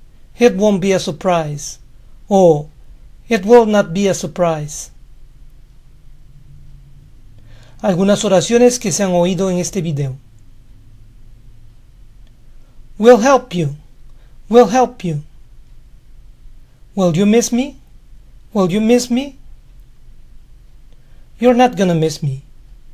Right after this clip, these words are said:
You're not gonna miss me. It'll be a surprise.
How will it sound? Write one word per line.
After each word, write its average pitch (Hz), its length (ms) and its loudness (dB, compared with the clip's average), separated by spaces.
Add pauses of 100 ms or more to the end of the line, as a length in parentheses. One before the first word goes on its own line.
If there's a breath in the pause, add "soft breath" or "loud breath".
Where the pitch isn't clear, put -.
(200)
You're 240 100 0
not 226 220 0
gonna 185 160 -2
miss 165 240 -4
me. 147 260 -6 (2250)
It'll 226 280 2
be 226 180 0
a 220 60 2
surprise. 190 760 -4